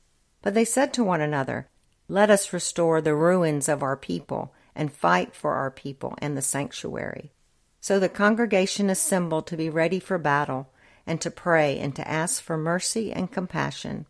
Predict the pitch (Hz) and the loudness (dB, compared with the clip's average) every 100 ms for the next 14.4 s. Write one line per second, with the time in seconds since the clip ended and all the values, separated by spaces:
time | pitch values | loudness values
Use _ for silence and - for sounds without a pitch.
0 | _ _ _ _ _ _ _ 180 180 190 | _ _ _ _ _ _ _ -4 2 4
1 | 196 208 202 180 160 - - 185 196 190 | 4 2 4 4 0 -2 0 2 2 2
2 | 175 160 165 - 170 151 151 170 156 165 | 2 2 0 -4 -4 -4 -2 -2 2 0
3 | 156 156 139 139 - - - _ _ _ | 0 -4 -4 -4 -8 -12 -18 _ _ _
4 | 160 151 156 160 175 196 196 202 196 180 | -2 0 -2 0 2 2 0 -2 0 0
5 | 170 165 156 156 151 139 - 175 202 214 | 2 0 -4 -2 -2 -4 -4 -2 0 -2
6 | - - 185 - 135 131 _ - _ _ | -4 -4 -4 -4 -4 -6 _ -20 _ _
7 | _ _ _ 160 - 180 190 - 202 190 | _ _ _ -6 0 2 2 0 0 4
8 | 185 170 151 - 185 175 170 165 160 147 | 4 2 -2 -2 -2 -2 -4 -4 -4 -2
9 | 143 151 - - - 160 - 180 185 190 | -4 -6 -14 -20 -8 -8 -2 0 2 2
10 | 170 156 147 - 175 175 170 170 - 165 | 0 0 -2 -4 -2 0 -2 -4 -2 -2
11 | 156 139 127 127 - _ _ _ _ _ | -2 -2 -4 -6 -12 _ _ _ _ _
12 | 202 196 185 170 160 160 170 165 151 156 | 0 0 0 0 2 2 0 -2 -6 -4
13 | 143 143 - 156 147 135 143 143 131 104 | -4 -4 -6 -6 -4 -2 -4 -4 -6 -6
14 | - - - - | -8 -10 -18 -20